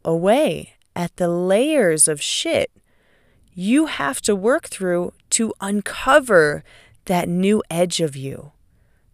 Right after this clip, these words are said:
that new facet of the diamond. Until, whoa, lo and behold,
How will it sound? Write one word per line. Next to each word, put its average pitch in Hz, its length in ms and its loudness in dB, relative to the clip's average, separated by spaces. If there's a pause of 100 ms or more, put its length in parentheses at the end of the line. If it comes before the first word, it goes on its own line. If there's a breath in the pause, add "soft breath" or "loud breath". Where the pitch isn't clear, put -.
(100)
that 175 200 -4
new 185 320 2
facet 170 600 0
of 147 220 -6
the 151 100 -4
diamond. 151 720 -6 (3500)
Until, 233 380 8
whoa, 208 640 6 (140)
lo 247 260 4
and 285 120 2
behold, 294 680 2